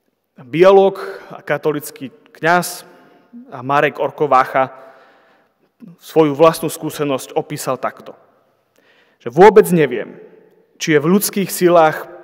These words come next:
prekonať ľudskú osamelosť. Či je tu niekde blízkosť, ktorá je silnejšia než túžba po blízkosti. Či je tu intimita, schopná naplniť a preklopiť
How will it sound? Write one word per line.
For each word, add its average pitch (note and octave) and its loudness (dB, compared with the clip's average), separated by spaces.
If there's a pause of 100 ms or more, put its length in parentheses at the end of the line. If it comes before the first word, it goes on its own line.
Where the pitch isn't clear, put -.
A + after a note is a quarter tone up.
prekonať F3 0
ľudskú C#3+ -8
osamelosť. A2 -8 (1200)
Či G3 4
je - 6
tu G3 -6
niekde E3 -2
blízkosť, - -10 (960)
ktorá D#3+ 4
je D3+ 0
silnejšia D#3 -2
než D3+ -6
túžba D3+ -4
po - -8
blízkosti. - -18 (1300)
Či - -8
je E3 2
tu E3+ -6
intimita, G3 -2 (800)
schopná F3 0
naplniť F3+ 0
a - -10
preklopiť D#3+ -2